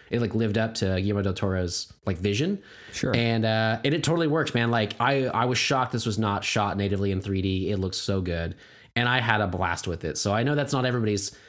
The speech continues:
Speaker 1: you know, jam, but, uh, man, it really fucking worked for me. So it was a blast.
Speaker 2: That's awesome. This movie is just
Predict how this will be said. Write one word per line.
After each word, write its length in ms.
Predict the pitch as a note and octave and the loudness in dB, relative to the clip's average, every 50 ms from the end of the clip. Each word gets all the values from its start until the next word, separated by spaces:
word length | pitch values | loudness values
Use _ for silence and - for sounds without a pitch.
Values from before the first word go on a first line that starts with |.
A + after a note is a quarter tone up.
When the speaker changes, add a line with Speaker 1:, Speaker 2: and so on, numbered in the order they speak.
| - - - _ - | -20 -20 -18 _ -2
Speaker 1:
you 80 | A2+ G#2+ | 0 2
know, 100 | G2 F#2 | 2 2
jam, 420 | F2+ G#2 A2+ A#2 C3 D#3 E3+ E3 | 2 2 2 2 2 2 0 0
but, 280 | A2+ G#2+ G#2 G2 F#2 F#2 | 0 2 2 2 2 0
uh, 240 | F#2 F2+ F2 F2 E2+ | 0 0 0 0 0
man, 320 | F#2+ A2+ C3 B2+ G2 F2 - - - - | 0 0 2 2 0 0 -2 -8 -6 -2
it 140 | B2 A2+ | -2 0
really 180 | G#2+ A#2+ B2+ A2 | 0 0 0 0
fucking 260 | F#2 G#2 F#2+ - - F2+ | 0 -2 -4 -2 -2 -2
worked 180 | F2+ F2 F2 - | -2 -2 -2 -4
for 80 | - E2+ | -4 -4
me. 240 | F2 F2 D#2 - | -2 -2 -2 -4
So 380 | - - - F2 D#2+ D2+ - - - | -6 -6 -4 -4 -4 -4 -4 -4 -4
it 80 | A2 A2+ | -2 -2
was 140 | G2+ F2 F2 | -2 -2 -4
a 40 | |
blast. 480 | D#2+ E2 E2 - - - - - - - _ _ _ _ _ _ _ - | -4 -4 -6 -6 -6 -10 -12 -14 -14 -20 _ _ _ _ _ _ _ -4
Speaker 2:
That's 220 | - C3+ C3+ - - | -2 -2 0 0 2
awesome. 300 | G2 E2+ E2+ - G2 G2+ | 2 2 2 0 0 0
This 160 | C3+ C3 - | -2 0 0
movie 300 | E3+ E3 D3+ C3+ C3 A#2 | 0 0 0 0 0 0
is 160 | A2+ G#2+ - | 0 -2 -2
just 360 | - - A#2 G#2 - - - | -2 -2 -2 -2 -2 -4 -8